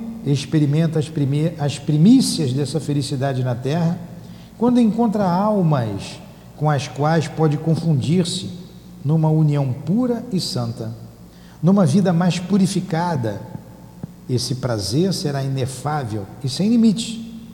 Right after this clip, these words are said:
porque só encontrará almas simpáticas que o egoísmo não esfriará,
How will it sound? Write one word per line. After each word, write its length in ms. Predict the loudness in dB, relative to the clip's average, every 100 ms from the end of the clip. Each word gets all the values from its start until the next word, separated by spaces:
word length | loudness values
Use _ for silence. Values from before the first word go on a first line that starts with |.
| -20 -20 -20 -16 -8
porque 180 | -2 -2
só 180 | 2
encontrará 640 | 2 2 0 -2 -2 0 0
almas 380 | -2 -2 -2 -4
simpáticas 1000 | -4 -4 -4 -4 -2 -4 -6 -8 -8 -12 -18 -20 -20 -20 -4
que 320 | 0 0 0 -10 -16 -20 -20 -10
o 140 | -2
egoísmo 840 | 0 0 2 4 4 4 2 2 2
não 380 | 0 0 -2
esfriará, 760 | -6 -8 -6 -4 -2 -2 -4